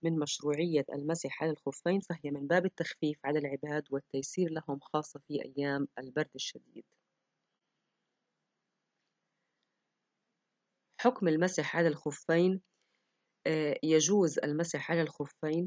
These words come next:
في الوضوء ولا يجوز في الغسل وإزالة النجاسة. آه، إذا توضأ الشخص ولبس الخفين ثم أحدث حدث، آه،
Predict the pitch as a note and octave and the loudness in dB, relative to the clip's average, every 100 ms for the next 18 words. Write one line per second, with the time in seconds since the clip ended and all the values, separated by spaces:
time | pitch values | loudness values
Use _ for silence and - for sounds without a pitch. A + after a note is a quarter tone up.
0 | - F3 D#3 D3 C#3+ D#3+ E3 - D3 F3+ | -2 0 2 0 2 2 0 0 2 4
1 | F3 C#3+ C#3+ D#3+ D#3+ D#3+ C#3+ - _ - | 4 0 0 -2 -2 -2 -4 -16 _ -4
2 | D#3+ - C3+ E3+ - D#3 C#3+ C#3+ C#3+ D3+ | -2 -2 -4 -6 -4 -2 0 0 0 0
3 | D3+ D3 - D3 B2+ B2 - - - _ | 0 -2 -4 -4 -6 -10 -12 -14 -16 _
4 | _ _ _ _ _ _ _ _ _ - | _ _ _ _ _ _ _ _ _ -4
5 | D3+ D3 - D#3 D#3 D#3 D#3+ G3+ D#3 - | -2 0 0 2 2 6 6 6 2 0
6 | C#3 - C#3 - - _ _ _ C3+ E3 | 0 -2 -6 -10 -16 _ _ _ 2 4
7 | E3+ E3 D3 - C#3+ - C3 - - _ | 4 2 -2 -6 -6 -4 -2 -4 -12 _
8 | _ _ D#3+ D#3 D3+ - D3 D#3+ C#3 - | _ _ 0 2 0 0 -2 -2 -4 -4
9 | C3 - E3+ C#3 - _ _ _ _ - | -6 -2 0 0 -4 _ _ _ _ -10
10 | C3+ C3+ C3 | -6 -6 -6